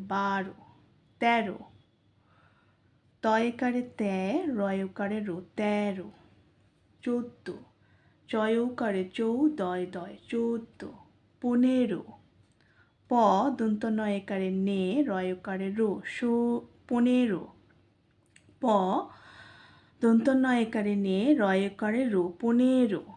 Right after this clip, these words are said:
ষোলো, মূর্ধন্য শয়কারে শো, লয়কারে লো, ষোলো। সতেরো, সতেরো বানানটা কীরকম হবে?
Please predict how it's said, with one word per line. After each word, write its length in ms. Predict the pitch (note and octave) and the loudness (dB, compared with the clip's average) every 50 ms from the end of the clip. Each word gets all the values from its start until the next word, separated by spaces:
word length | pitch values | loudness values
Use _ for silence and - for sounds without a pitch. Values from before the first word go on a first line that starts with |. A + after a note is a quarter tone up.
| - _ _ _ _ - - - - - | -20 _ _ _ _ -18 -14 -12 -4 0
ষোলো, 460 | - C#4 B3+ A#3 G3 - - - - - _ _ _ _ _ _ _ _ _ _ _ _ _ _ _ _ _ _ _ _ _ _ _ _ - | 2 2 4 2 2 0 -4 -8 -12 -18 _ _ _ _ _ _ _ _ _ _ _ _ _ _ _ _ _ _ _ _ _ _ _ _ -2
মূর্ধন্য 540 | A3+ A3 G#3+ A3 - C#4 C4+ C4 C4+ C4+ C4 | 0 0 0 0 0 2 2 2 2 0 0
শয়কারে 720 | B3+ - - A#3+ A3 G#3+ G3 G3 G3 - G3+ F#3+ F#3+ G3 | -2 -2 -2 0 0 0 0 -2 -2 -4 -4 -4 -4 -4
শো, 680 | F#3+ - - - - B3 A3+ G#3 G3 G3 G3+ B3 F4+ - - - _ _ _ _ _ _ _ _ _ _ _ _ _ _ _ _ _ A3+ | -6 -6 -8 -4 -2 0 2 2 2 2 0 0 -2 -2 -6 -14 _ _ _ _ _ _ _ _ _ _ _ _ _ _ _ _ _ -2
লয়কারে 640 | G#3 G#3 G#3 G#3 G#3+ A3 A3 - G#3 G3 G#3 A#3+ B3+ | 0 2 2 2 0 -2 -4 -6 -4 -4 -2 -2 -2
লো, 240 | A3 F#3 E3 - - - - - - - | -4 -4 -6 -8 -10 -12 -12 -12 -6 -4
ষোলো। 600 | B3+ A#3+ A#3+ A#3+ A#3+ A#3+ A#3+ A3+ G3+ F#3 - - - _ _ _ _ _ _ _ _ _ _ _ _ _ | -2 -2 0 0 -2 -2 -2 -2 -4 -4 -8 -10 -16 _ _ _ _ _ _ _ _ _ _ _ _ _
সতেরো, 840 | - - - A3 G#3 G#3 - - G#3+ A3 A3 G#3+ A3 C#4 G4+ - - - - | -10 -6 -4 -4 -4 -6 -6 -6 -6 -4 -4 -4 -4 -4 -6 -6 -10 -10 -10
সতেরো 340 | G#3 G3 G3 A3 G#3+ A3 A3 | -10 -8 -6 -6 -6 -6 -4
বানানটা 440 | A3+ G#3+ G#3 G#3 G#3+ G#3+ G#3+ A3+ | -4 -4 -4 -4 -4 -4 -6 -8
কীরকম 440 | A3 - G#3+ G#3+ G#3+ G#3+ - A3+ A3 | -8 -8 -6 -8 -8 -8 -10 -12 -10
হবে? 400 | A3 A3 G#3+ G#3+ - C#4 F4 G4 | -8 -8 -8 -6 -6 -6 -6 -6